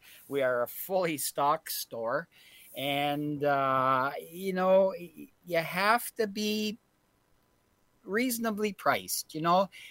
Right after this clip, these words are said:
Uh, things are getting a little tighter in this world, and, uh, so that's another reason why we brought in, we actually have a great deal. We're getting almost a skid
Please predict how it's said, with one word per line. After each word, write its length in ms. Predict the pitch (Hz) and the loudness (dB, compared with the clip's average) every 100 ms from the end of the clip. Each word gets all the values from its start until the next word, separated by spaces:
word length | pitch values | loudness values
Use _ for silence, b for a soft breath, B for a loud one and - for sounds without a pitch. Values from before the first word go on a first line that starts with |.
| B | B
Uh, 300 | 139 147 147 | 2 6 6
things 300 | - 247 254 | 4 2 2
are 40 | 226 | 2
getting 220 | 240 226 | 2 2
a 40 | |
little 180 | 220 214 | 2 0
tighter 460 | 208 202 196 185 165 | 2 2 4 2 0
in 80 | 156 | 0
this 220 | 147 - | -4 -4
world, 520 | 147 143 180 247 254 - | 2 6 6 4 0 -4
and, 400 | 170 165 165 170 | -2 -2 -2 0
uh, 300 | 165 160 156 - B B B B - | 2 4 2 -2 B B B B -6
so 260 | - 180 | 4 4
that's 260 | 202 220 - | 6 4 2
another 320 | 202 208 202 | 4 6 6
reason 320 | 202 185 190 | 4 0 2
why 100 | 185 | 4
we 140 | 180 175 | 4 2
brought 340 | 185 180 180 | 4 6 6
in, 180 | 180 180 | 2 -2
we 140 | 180 | -2
actually 380 | 175 185 - 160 | 0 0 0 -4
have 160 | 165 165 | -2 -4
a 40 | |
great 420 | 131 160 208 202 | -2 -2 -2 -4
deal. 240 | 160 170 175 | -2 2 2
We're 140 | 202 | 0
getting 300 | 220 247 226 | 2 0 2
almost 340 | 208 208 208 - | 0 0 0 -2
a 40 | |
skid 560 | - - - 233 254 | -2 -2 2 4 4